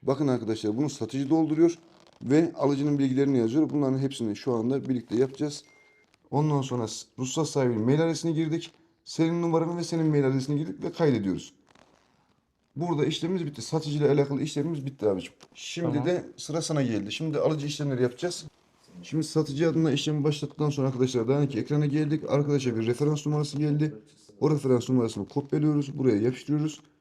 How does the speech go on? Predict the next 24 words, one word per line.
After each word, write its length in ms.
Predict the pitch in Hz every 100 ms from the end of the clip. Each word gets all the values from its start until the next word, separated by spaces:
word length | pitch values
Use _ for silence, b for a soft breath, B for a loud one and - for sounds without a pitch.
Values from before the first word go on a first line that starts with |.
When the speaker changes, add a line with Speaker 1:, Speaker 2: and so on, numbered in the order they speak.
| b _ _ -
Speaker 1:
Ruhsat 360 | 147 - 151
sahibi 520 | 147 139 131 131 151
T 180 | 151 135
C 100 | 131
kimlik 260 | 131 127 -
numarası. 320 | 110 113 113
Mustafa 380 | 156 143 143 135
abinin 220 | 131 131
T 180 | 131 127
C 140 | 123
kimlik 220 | 127 127 -
numarasını 300 | 117 110 113
yazacağız 360 | 107 104 101
buraya. 220 | 104 147 151 - _ _ _ _ -
Ruhsat 280 | 131 139 151
sahibi 260 | 143 151 143
olacak 320 | 143 147 -
kurum 180 | 147 147
ünvanı. 380 | 139 131 131 156 - B B B
Speaker 2:
Bozkurt 500 | 135 147 - 160 151
Gemi 400 | - 135 135 156 170 _ _
Ticaret 600 | - 135 131 127 135 139
Limited 340 | 139 127 127 143
şirket. 360 | - - 143